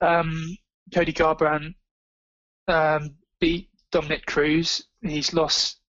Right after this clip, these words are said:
every single one of his fights. He's on a three-fight losing streak. <sighs> The problem with Cody is he's got the power, he's got the ability to beat anyone in the division.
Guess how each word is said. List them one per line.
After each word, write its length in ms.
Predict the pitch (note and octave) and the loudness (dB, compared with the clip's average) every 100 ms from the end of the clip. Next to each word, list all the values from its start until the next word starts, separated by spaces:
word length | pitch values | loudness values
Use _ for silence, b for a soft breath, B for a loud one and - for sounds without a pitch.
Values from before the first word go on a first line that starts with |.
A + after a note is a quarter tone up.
| _ - | _ -2
every 200 | D#3+ D#3 | 0 0
single 260 | E3+ D#3 | 0 2
one 100 | D#3 | 0
of 80 | C#3+ | 0
his 120 | C#3 | -2
fights. 380 | - D#3+ E3 - | 0 0 0 -4
He's 140 | - E3 | -4 -4
on 100 | D#3+ | -4
a 60 | |
three-fight 460 | - E3+ D#3+ D#3 C#3+ | -2 0 0 0 0
losing 300 | D3+ D3 D3 | -2 -2 -2
streak. 340 | - D#3 D#3 - B B B B B B B B - | 0 2 0 -6 B B B B B B B B -2
<sighs> 40 | B B B B B B _ | B B B B B B _
The 80 | - | -6
problem 360 | - G#3 C4+ G#3+ | 0 2 4 4
with 180 | G3+ - | 2 2
Cody 400 | F#3+ F#3 D#3+ C#3+ | 2 4 4 4
is 420 | C#3+ D3 - - - _ _ _ _ _ _ - - - | 4 2 2 -2 -8 _ _ _ _ _ _ -20 -20 -8
he's 200 | - E3+ | 0 2
got 180 | - G#3 | 2 2
the 80 | F#3+ | 0
power, 600 | - F3 F3 E3+ E3 F3 | 0 2 4 4 4 2
he's 180 | F3+ E3+ | 2 0
got 120 | F#3 | 0
the 60 | F3+ | 0
ability 540 | E3 E3 D#3+ - D#3 | 2 0 0 0 -4
to 100 | - D#3 | -4 -6
beat 300 | - E3+ C4 _ _ _ _ _ _ _ _ _ - | 0 0 -2 _ _ _ _ _ _ _ _ _ -6
anyone 340 | E3+ F3 D#3 | 0 2 2
in 120 | D3 C#3+ | -2 -8
the 80 | |
division. 580 | C#3+ C#3+ D#3+ D#3 C#3+ D3 | -6 -2 0 -2 -4 -8